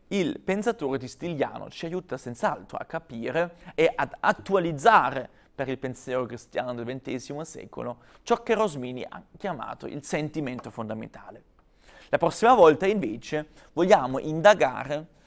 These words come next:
dove sta il limite della sua interpretazione e dove sta poi il proprio di Rosmini nella intuizione dell'idea dell'essere e,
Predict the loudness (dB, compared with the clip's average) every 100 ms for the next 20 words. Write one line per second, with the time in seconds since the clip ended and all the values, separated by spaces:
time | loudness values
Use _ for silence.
0 | _ -4 0 0 0 0 2 6 8 8
1 | 4 -2 -4 -4 -4 -4 -6 -4 -2 -2
2 | -8 -8 -8 -6 -6 -8 -6 -6 -6 -10
3 | -14 -10 -2 4 6 4 4 2 0 2
4 | 2 2 -2 0 8 8 6 0 0 0
5 | -2 -2 -2 -4 -6 -6 -8 -10 -14 -10
6 | 2 4 6 4 0 -2 -4 -4 0 0
7 | 0 0 2 4 0 0 0 2 2 0
8 | -4 -8 -10 -4 -4 -4 -14 -20 -20 -8
9 | 2 2 2